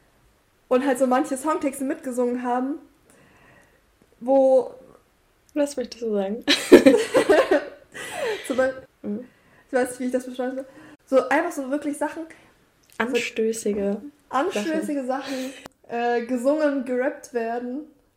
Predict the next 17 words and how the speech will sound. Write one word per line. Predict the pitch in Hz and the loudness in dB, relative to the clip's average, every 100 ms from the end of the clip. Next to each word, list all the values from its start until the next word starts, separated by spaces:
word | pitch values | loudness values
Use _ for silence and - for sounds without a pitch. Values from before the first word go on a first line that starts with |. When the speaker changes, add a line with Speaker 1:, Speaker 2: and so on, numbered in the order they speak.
| _ _ _ - _ - _ | _ _ _ -20 _ -20 _
Speaker 1:
Ähm, | 240 247 247 247 247 240 247 - _ - | -8 -6 -4 -4 -6 -8 -12 -18 _ -10
da | 226 | -6
denkt | 240 240 | -6 -8
man | 233 | -12
sich | 226 | -10
auch | 233 233 | -12 -12
so, | 233 | -12
so, | 226 - _ _ _ _ | -12 -14 _ _ _ _
"Hab | 233 | -12
ich | 302 | -6
das | 359 - | -8 -8
gerade | 269 240 | -12 -10
wirklich | 226 233 403 - | -10 -8 -10 -6
gesungen?" | 349 302 440 453 _ _ _ _ _ _ _ | -8 -6 -8 -10 _ _ _ _ _ _ _
Oder, | 262 254 - _ _ _ _ _ - _ _ _ _ _ _ _ | -10 -8 -14 _ _ _ _ _ -20 _ _ _ _ _ _ _
ja. | 208 | -14
Speaker 2:
<laughs> | 196 | -12